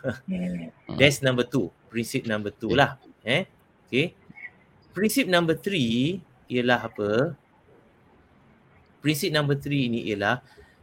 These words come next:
Speaker 3: kita ini, bila kita dapat harta pusaka,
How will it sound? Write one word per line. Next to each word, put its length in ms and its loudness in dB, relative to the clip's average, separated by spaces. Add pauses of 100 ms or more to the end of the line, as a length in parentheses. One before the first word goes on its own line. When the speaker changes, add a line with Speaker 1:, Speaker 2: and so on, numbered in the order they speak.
(1400)
Speaker 3:
kita 400 0
ini, 400 2 (160)
bila 260 0
kita 240 -2
dapat 220 2
harta 360 0
pusaka, 840 -4